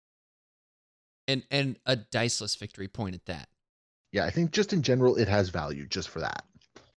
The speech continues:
Speaker 1: Yeah, absolutely. Absolutely. So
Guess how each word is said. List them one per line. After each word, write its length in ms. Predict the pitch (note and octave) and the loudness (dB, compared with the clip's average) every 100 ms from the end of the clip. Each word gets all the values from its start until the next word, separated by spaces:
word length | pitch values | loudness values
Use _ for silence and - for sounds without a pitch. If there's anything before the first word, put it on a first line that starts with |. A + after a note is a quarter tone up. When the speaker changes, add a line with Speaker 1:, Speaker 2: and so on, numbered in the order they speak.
| _ | _
Speaker 1:
Yeah, 220 | A#2 F#2+ F#2+ _ _ _ _ - | -6 -6 -10 _ _ _ _ -6
absolutely. 640 | A#2 - G2+ G2 G2+ G2 _ _ | -4 -4 -8 -14 -14 -18 _ _
Absolutely. 520 | A2 G#2 A2 G#2+ G#2 | -14 -12 -12 -12 -8
So 320 | A2 B2+ A#2 | -2 0 -2